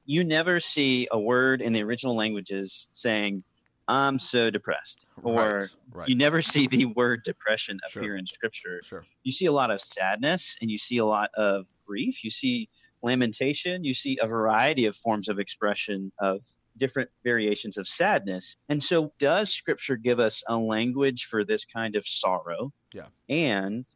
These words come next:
Speaker 1: how does it portray this kind of sorrow?
Speaker 2: Yeah. Well, this is one of those issues, much like the Trinity.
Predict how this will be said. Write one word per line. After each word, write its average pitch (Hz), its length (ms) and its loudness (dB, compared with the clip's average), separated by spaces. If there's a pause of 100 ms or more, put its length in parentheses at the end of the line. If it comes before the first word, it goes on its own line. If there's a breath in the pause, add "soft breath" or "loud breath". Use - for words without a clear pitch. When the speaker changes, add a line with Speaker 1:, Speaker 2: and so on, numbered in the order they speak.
(200)
Speaker 1:
how 117 540 0 (140)
does 117 200 2
it 113 220 2 (360)
portray 127 760 2 (160)
this 113 160 0
kind 104 240 -4
of 95 100 -8
sorrow? - 440 -6 (320)
Speaker 2:
Yeah. 101 240 -8 (960 soft breath)
Well, 139 100 -6
this 190 80 -4
is 208 80 -8
one 196 140 -4
of 165 60 -4
those 156 280 2 (840)
issues, 127 600 -4
much 123 480 -2
like 123 420 2
the 104 200 -6
Trinity. 117 640 -8